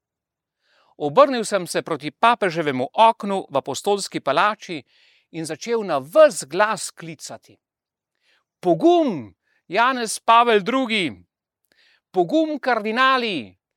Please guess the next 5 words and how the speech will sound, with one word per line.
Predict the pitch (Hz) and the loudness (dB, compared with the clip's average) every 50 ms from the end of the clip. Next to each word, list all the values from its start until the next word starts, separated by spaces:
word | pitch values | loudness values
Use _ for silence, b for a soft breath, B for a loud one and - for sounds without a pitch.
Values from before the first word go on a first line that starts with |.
| _ _ _ | _ _ _
škofje | - - - - - 214 226 247 247 - - - 208 190 165 147 120 101 _ _ _ _ _ _ _ _ _ | -10 -10 -10 -4 2 4 6 6 4 2 -2 -2 0 0 2 0 0 -2 _ _ _ _ _ _ _ _ _
in | - 175 196 | -10 -8 -8
vse | 202 - 285 285 | -4 0 0 0
ljudstvo | 240 269 311 294 - - - - 240 240 | 0 2 -2 -2 -2 -6 -10 -4 -4 -4
cerkve! | 226 - - 269 277 269 254 - - - 160 156 120 104 98 90 | -4 -4 -4 0 0 0 0 0 -14 -12 -8 -6 -6 -6 -8 -12